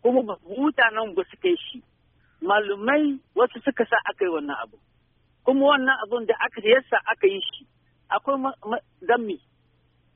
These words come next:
Menene shugaban ƙasan Niger? Kai musulmi kana cewa kai ne kake bin hanyar da Umaru ya ce, "Ka je, ka je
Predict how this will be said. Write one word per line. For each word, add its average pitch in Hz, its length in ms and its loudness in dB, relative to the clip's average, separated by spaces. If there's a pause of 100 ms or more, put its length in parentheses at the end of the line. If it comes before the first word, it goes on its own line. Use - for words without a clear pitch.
(160)
Menene 240 480 2 (160)
shugaban 208 360 0
ƙasan 247 440 -4
Niger? 175 360 0 (600)
Kai 269 160 0
musulmi 226 500 -4
kana 247 300 -2
cewa 220 320 -2
kai 240 220 0
ne 220 260 -4 (1500)
kake 220 240 2 (120)
bin 208 240 0 (320)
hanyar 240 360 -2
da 170 160 4 (420)
Umaru 427 300 0
ya 415 120 6 (100)
ce, 330 100 0 (960)
"Ka 196 140 2
je, 254 140 6 (120)
ka 359 140 -2
je 427 320 4